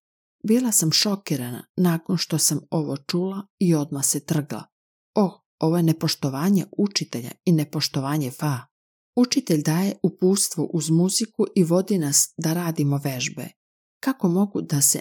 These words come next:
nemarno odnosim prema učitelju sa osjećanju i napornom radu? Odmah sam pogledala unutra. Koja vezanost je dovela do toga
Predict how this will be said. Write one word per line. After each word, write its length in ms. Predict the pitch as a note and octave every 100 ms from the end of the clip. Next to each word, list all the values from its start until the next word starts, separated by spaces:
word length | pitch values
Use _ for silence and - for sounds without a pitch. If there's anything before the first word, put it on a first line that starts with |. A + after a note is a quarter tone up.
| -
nemarno 640 | F3 G3+ F#3+ C#3+ D3+ -
odnosim 500 | F3 E3 F3+ - D#3+
prema 400 | - C#3+ C#3 - -
učitelju 560 | F3+ - E3 C#3+ C3 -
sa 320 | - - - D#3
osjećanju 720 | C#3 D#3+ - C3+ D3 F3+ G3 -
i 120 | - F3
napornom 680 | D#3 D3 D#3 F#3 D#3 D3
radu? 400 | D3 D3 C3 C#3 - _ _ _ _ _ _ G#3
Odmah 280 | F#3+ D#3
sam 180 | C#3+ D3+
pogledala 540 | - D#3+ D#3+ D3+ C#3+ D3
unutra. 480 | D3+ C3+ - - - _ _ _ _ _
Koja 220 | - B3
vezanost 540 | F3+ G#3 G3+ E3+ D3 D#3
je 80 |
dovela 440 | D3 D3+ F3 G#3 D#3+
do 120 | C#3
toga 540 | C#3 C#3 C#3+ F#3 F#3